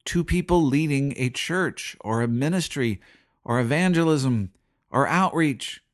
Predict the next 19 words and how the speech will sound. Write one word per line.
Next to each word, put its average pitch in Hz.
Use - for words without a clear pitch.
or 139
missions. 156
It's 143
not 170
declining 160
because 147
those 156
models 160
were 160
never 156
seen 180
to 156
begin 180
with, 127
or 127
they 139
were 147
only 165
seen 175